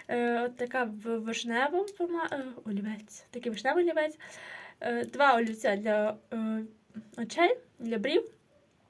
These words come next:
Ну, але ці олівці самі крутіші, бо для, саме для губ, ну, важко знайти, щоб були коричневого кольору. Тому ось такий світлий і темний колір. Зараз буду п-,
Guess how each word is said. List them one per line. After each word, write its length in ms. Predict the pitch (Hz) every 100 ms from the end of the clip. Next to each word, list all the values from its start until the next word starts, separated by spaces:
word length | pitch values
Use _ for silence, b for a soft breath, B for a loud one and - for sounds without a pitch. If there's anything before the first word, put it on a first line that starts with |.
| _ _ - B B B
Ну, 60 | 302
але 300 | 370 254 247
ці 180 | 247 277
олівці 320 | 247 247 311
самі 300 | 311 254 220
крутіші, 680 | 220 233 226 294 320 302 294 B B B B
бо 440 | 226 226 226 226
для, 280 | 226 233 226
саме 360 | 233 247 240 226
для 140 | 220
губ, 240 | 262 320 254
ну, 200 | 233 226
важко 400 | 226 320 311 226
знайти, 420 | 214 208 247 302 311 B B B B
щоб 200 | - 214
були 140 | 233
коричневого 520 | 240 247 214 - 214 214
кольору. 400 | - - 226 220 226 233
Тому 220 | 247 254 285
ось 140 | 247
такий 280 | 240 220 226
світлий 460 | - 277 302 247
і 40 | 226
темний 360 | 220 220 208
колір. 300 | 214 - - - _ B B B B B B
Зараз 280 | 330 370 370
буду 240 | 330 311 320
п-, 160 | -